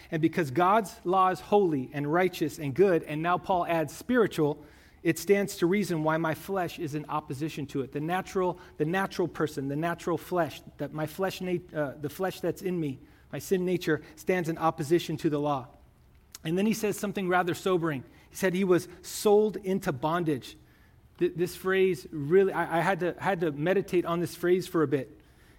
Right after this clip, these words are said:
'cause it graphically represents man's status in his natural sinful state. We were sold into bondage to sin. It describes the totality of our sinful condition.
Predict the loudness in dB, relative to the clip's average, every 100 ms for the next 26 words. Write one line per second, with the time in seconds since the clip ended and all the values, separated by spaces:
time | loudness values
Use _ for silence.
0 | _ -4 0 0 0 4 4 4 0 2
1 | 4 2 2 0 -2 -2 0 0 0 -2
2 | -2 0 0 -4 -8 -6 -4 -4 -4 -4
3 | -4 -4 -4 -4 -6 -6 -8 -14 -6 -4
4 | -4 -8 -20 -20 _ 2 2 2 0 2
5 | 6 6 4 -4 -18 -6 -2 0 0 0
6 | 0 2 2 2 -6 -4 -2 -2 -2 -8
7 | -20 -20 _ -6 -4 -4 -4 0 0 0
8 | -2 -2 -4 -2 0 2 0 -4 -6 -10
9 | -16 -6 -6 -2 -4 -2 -6 -6 -6 -6
10 | -6 -4 -6 -8